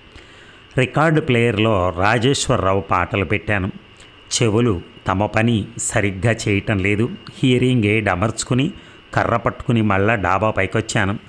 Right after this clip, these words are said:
కుర్చీలో కూర్చున్నాను. కళ్ళు మూసుకుని పాటలు వింటున్నాను. చలిగాలి కొడుతోంది. "బాబుగారు, శాలువా తెచ్చాను, కప్పుతాను."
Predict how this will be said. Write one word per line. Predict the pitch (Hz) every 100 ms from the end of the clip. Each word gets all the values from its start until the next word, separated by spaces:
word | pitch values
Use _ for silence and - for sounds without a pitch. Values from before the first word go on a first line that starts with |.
| -
కుర్చీలో | 123 - 127 104
కూర్చున్నాను. | 98 110 - 113 98 95 98 - -
కళ్ళు | 98 101 101
మూసుకుని | 107 104 - 104 107 - - - -
పాటలు | 95 95 127 117
వింటున్నాను. | 95 95 104 98 101 110 - - - - -
చలిగాలి | - - 110 98 113 104
కొడుతోంది. | - 101 - 101 98 110 - - - - - - 107
"బాబుగారు, | 90 95 117 120 147 190 - - - -
శాలువా | - 90 104 117 127
తెచ్చాను, | 127 107 - 104 95 95 95 - -
కప్పుతాను." | 95 - 123 95 87